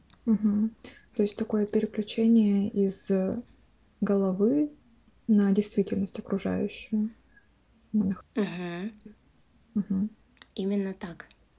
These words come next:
Speaker 2: Да, то есть такой фокус на ощущениях, я бы так его назвала.
Speaker 1: Мгм.
Speaker 2: И здесь как раз-таки, да, про то, что нас действительно никто не учит и почти нигде не говорят, а, о том, как это делать.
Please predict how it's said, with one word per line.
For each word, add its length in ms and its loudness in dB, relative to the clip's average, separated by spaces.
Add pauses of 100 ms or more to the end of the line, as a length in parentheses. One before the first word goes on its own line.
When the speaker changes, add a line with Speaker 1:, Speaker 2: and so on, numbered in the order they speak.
(220)
Speaker 2:
Да, 140 -4
то 120 -4
есть 120 -6
такой 220 -6
фокус 600 0
на 440 -2
ощущениях, 760 -6
я 80 -6
бы 120 -8
так 260 -12
его 100 -6
назвала. 500 -10 (160)
Speaker 1:
Мгм. 440 4 (800)
Speaker 2:
И 180 0
здесь 300 0
как 160 -14
раз-таки, 420 -6
да, 140 -6
про 180 -8
то, 220 -6
что 420 -8
нас 160 -4
действительно 560 -4
никто 300 -6
не 160 0
учит 320 -4
и 40 -10
почти 360 -6
нигде 380 -2
не 180 2
говорят, 680 -4
а, 520 -8
о 100 -10
том, 380 -4
как 260 0
это 160 -10
делать. 480 -10